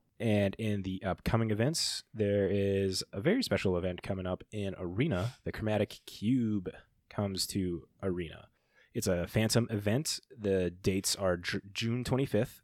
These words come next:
so it's going on now to Ju-, to July eighth. The format is best of one and traditional best of three. Entry is four thousand gold or six hundred gems. If you get seven wins,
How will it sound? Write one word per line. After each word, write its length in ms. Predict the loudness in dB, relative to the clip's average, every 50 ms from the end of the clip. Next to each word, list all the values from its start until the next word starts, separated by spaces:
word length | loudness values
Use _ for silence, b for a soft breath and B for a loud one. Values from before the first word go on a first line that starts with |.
| _ -8
so 200 | -4 -2 0 0
it's 100 | 0 2
going 240 | 2 2 2 2 0
on 160 | 0 0 0
now 240 | -2 0 0 0 0
to 140 | -2 -2
Ju-, 320 | -4 -4 -6 -6 -8 -8 -10 _ _ _ _ _ _ _ -8
to 160 | -4 -2 -2
July 440 | -2 0 0 2 4 4 4 4 2 _ -6
eighth. 340 | -8 -6 -6 -8 -8 _ _ _ _ _ _ _ -8
The 60 | 0
format 420 | 4 4 6 6 6 4 2 0 -2
is 360 | -2 0 2 2 2 0 0 0
best 320 | 4 4 4 4 4 2
of 180 | 2 0 2 2
one 240 | 4 4 4 2 0
and 160 | -6 -6 -6
traditional 420 | -4 0 0 2 2 2 0 -2
best 300 | 0 0 0 0 0 -2
of 60 | -4 -6
three. 540 | -4 -4 -4 -2 -2 -2 -2 -2 -4 -8 -6
Entry 380 | -4 -4 -2 2 2 2 2 2
is 220 | 0 -2 -2 -4 _ _ _ _ 2
four 160 | 6 8 8
thousand 420 | 8 8 6 4 4 0 -2 0 4
gold 320 | 4 4 6 4 2 2
or 140 | 0 -2 -2
six 320 | 0 0 0 0 0 -2
hundred 380 | -2 -4 -6 -4 -4 -6 -6 -8 -18 -18 -14
gems. 500 | -8 -4 -4 -2 -2 -4 -6 -6 -8 -8 b b b b b b b b b b b
If 100 | b 2
you 60 | 4
get 160 | 4 4 4 4
seven 440 | 2 4 6 6 6 6 6 4
wins, 520 | 4 4 4 2 2 0 -2 -4 -4 -4